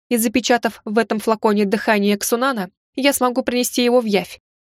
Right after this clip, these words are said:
Не помню, как дошла до такой мысли, но когда эта идея пришла ко мне в голову, я была уверена, что это сработает. Однако, судя по всему,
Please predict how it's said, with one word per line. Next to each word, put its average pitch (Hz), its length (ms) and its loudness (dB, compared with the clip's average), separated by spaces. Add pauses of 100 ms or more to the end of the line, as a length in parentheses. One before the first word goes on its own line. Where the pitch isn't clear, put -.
(200)
Не 285 160 2
помню, 247 360 2
как 208 200 0
дошла 220 260 0
до 208 140 -2
такой 233 260 2
мысли, 240 400 -6 (300)
но 262 160 0
когда 240 360 2
эта 233 340 2
идея 226 340 2
пришла 226 300 -2
ко 226 120 0
мне 220 160 0
в 214 40 -6
голову, 226 440 2 (220)
я 220 180 2
была 208 260 4
уверена, 190 400 2
что 214 200 -2
это 196 180 -2
сработает. 233 680 -2 (680)
Однако, 180 880 -2 (300)
судя 185 340 -2
по 175 140 -6
всему, 233 500 -4